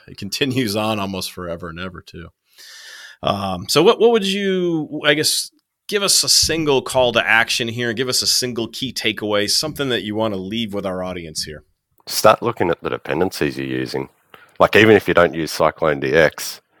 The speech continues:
Speaker 2: like, start looking at what you're actually shipping in your software because, you know, it might be a third-party component, but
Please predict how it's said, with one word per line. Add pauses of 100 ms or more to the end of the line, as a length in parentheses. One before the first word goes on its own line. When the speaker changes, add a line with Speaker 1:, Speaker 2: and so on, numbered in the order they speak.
(140)
Speaker 2:
like,
start
looking
at
what
you're
actually
shipping
in
your
software
because, (680)
you
know,
it
might
be
a
third-party
component, (100)
but